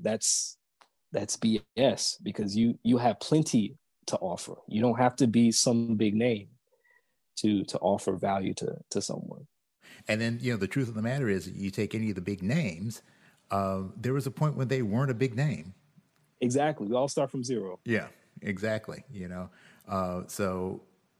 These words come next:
Speaker 2: that, I think, is the, the most encouraging thing. Uh, but of course, me, I'm, I'm kinda weird, and, and I do like a challenge. I'm lazy. I, I,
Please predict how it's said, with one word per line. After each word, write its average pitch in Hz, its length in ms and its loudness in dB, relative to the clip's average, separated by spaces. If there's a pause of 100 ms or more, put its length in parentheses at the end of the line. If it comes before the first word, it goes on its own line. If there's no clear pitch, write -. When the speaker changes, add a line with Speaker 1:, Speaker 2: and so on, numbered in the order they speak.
(720)
Speaker 2:
that, 117 320 -6
I 113 80 -2
think, 113 220 -4
is 92 100 -6
the, 98 80 -4
the 101 160 -4
most 107 240 -4
encouraging 147 600 -2
thing. 85 380 -10 (360)
Uh, 90 220 -2
but 95 200 -6
of 87 60 -10
course, 101 260 -2
me, 110 180 -2
I'm, 101 140 -4
I'm 104 120 -6
kinda 104 240 -4
weird, 98 380 -2
and, 92 180 -4
and 101 160 -4
I 92 80 -2
do 104 240 -2
like 98 240 -2
a 90 40 -6
challenge. 95 460 -4
I'm 104 140 -4
lazy. 139 500 0
I, 120 60 0
I, 123 240 0